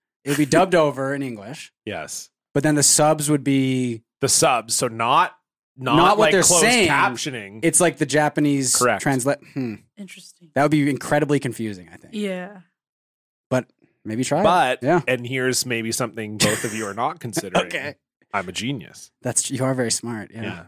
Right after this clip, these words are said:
Speaker 2: So
Speaker 3: Yeah, there's
Speaker 2: I,
Speaker 3: probably a market for that.
Speaker 1: Yeah.
Speaker 2: that's what I'm thinking. Like, I take it all in and I go, "Oh, wow, really? This was sort of a bit of a failure on the translator's part." You know what I mean? Or
Speaker 1: Yeah.
Speaker 2: whatever.
Speaker 1: <laughs> Yeah.
Speaker 2: Like, that could be fun.
Speaker 1: All right. I'm gonna, I'm getting you into anime in twenty twenty-two.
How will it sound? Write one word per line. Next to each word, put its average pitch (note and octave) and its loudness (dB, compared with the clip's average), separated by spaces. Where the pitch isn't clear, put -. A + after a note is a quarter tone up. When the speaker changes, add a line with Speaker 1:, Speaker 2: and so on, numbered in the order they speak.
Speaker 2:
So A2+ -2
Speaker 3:
Yeah, G2 0
there's G2+ 0
Speaker 2:
I, G2+ -4
Speaker 3:
probably G#2 -4
a F#3 -6
market E3+ -12
for F3 -20
that. E3 -20
Speaker 1:
Yeah. A#2 -8
Speaker 2:
that's D#3 2
what D#3 2
I'm C#3+ -4
thinking. F#3+ -4
Like, G#2+ -4
I A2+ 2
take C3 -2
it A#2+ 0
all C#3 4
in A2 -8
and A2+ -8
I A2+ -4
go, G#2+ -6
"Oh, D#3 4
wow, A#2+ 0
really? C3 0
This B2 -2
was A#2+ -4
sort A#2+ 0
of G#2 -4
a G#2 -4
bit G#2+ -4
of G#2 -6
a G2+ -6
failure G#2+ -4
on G2+ -6
the F#2 -12
translator's G#2 -8
part." F2 -12
You A#2+ -10
know A2 -8
what G#2 -8
I G2 -10
mean? B2 -8
Or G2+ -4
Speaker 1:
Yeah. A#2 -4
Speaker 2:
whatever. G2+ -6
Speaker 1:
<laughs> - -14
Yeah. A#2 -4
Speaker 2:
Like, E2+ -16
that G#2+ -10
could C3+ -10
be A2+ -12
fun. D#3 -16
Speaker 1:
All D#3+ -4
right. A2+ -2
I'm C#3 0
gonna, G3 2
I'm D#3 -2
getting F3+ 2
you D#3 6
into C3+ 0
anime A2 -10
in F#2 -14
twenty G2+ -12
twenty-two. F#2+ -16